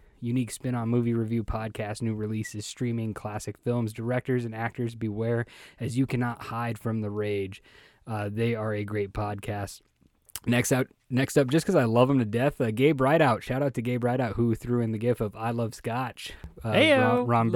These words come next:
Speaker 1: Burgundy.
Speaker 2: Gabe.
Speaker 1: So you wanna follow Gabe? That's at Gabriel underscore Rideout. Musician, comedian, sports guy.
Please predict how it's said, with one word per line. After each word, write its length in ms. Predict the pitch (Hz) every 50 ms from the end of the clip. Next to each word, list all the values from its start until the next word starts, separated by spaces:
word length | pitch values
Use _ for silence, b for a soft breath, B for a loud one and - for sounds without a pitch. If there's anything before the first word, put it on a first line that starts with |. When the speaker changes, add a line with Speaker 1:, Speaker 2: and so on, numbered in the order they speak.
| 120
Speaker 1:
Burgundy. 200 | 131 127 123 143 143 143
Speaker 2:
Gabe. 80 | 135 135 B B B B B B B -
Speaker 1:
So 120 | - 143
you 100 | 135 139
wanna 160 | 151 151 139
follow 260 | - 156 151 147 151
Gabe? 240 | 147 151 156 156 151
That's 220 | 139 147 143 - -
at 320 | - 143 151 156 147 - 135
Gabriel 420 | 135 143 143 143 143 147 143 143 135
underscore 500 | 151 143 143 127 - - 147 139 131 123
Rideout. 500 | 117 123 127 131 135 139 127 117 107 101
Musician, 600 | 113 120 123 120 113 120 143 139 - 151 139 135
comedian, 540 | 123 - 127 127 127 127 135 135 131 127 120
sports 420 | - - - 127 127 127 120 -
guy. 380 | - 139 131 127 127 131 127